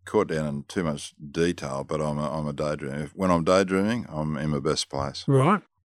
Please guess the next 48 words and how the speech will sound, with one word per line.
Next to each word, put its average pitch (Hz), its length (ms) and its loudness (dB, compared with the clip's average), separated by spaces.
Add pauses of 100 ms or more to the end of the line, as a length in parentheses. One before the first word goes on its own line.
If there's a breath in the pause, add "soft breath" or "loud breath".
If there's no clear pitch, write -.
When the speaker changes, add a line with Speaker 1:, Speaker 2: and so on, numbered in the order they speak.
(140)
Speaker 2:
Do 180 80 4
you 208 160 8
make 196 200 4
decisions 151 380 2
based 147 260 2
on 139 80 -4
emotion, 151 560 0
or 143 200 0
are 135 40 2
you 143 180 2
a 135 40 0
slave 143 640 4
to 135 100 -4
rational 135 540 -2
thought? - 580 -4 (460)
Speaker 1:
Oh, 73 100 0
I 76 80 2
think 90 180 0
I'm 76 120 2
a 71 60 -2
thinker. 67 420 -6
I, 71 220 -2
I 71 440 -4 (440)
I 73 80 -6
try 85 300 2
to 76 60 2
avoid 71 360 0
emotion, 71 400 -4
although 71 320 0
it's - 140 -6
very 73 200 -4
much 73 220 -4
a - 40 -16
part 71 220 0
of 64 120 -6
coaching. 69 380 -8 (600)
Speaker 2:
And 131 140 0
what 165 80 6
about 175 180 6
the 160 80 -2
last 143 420 0
one? 151 160 0
You're 139 120 -4
going 175 240 6
on 180 80 6
a - 20 6
road 143 240 6
trip. - 260 -8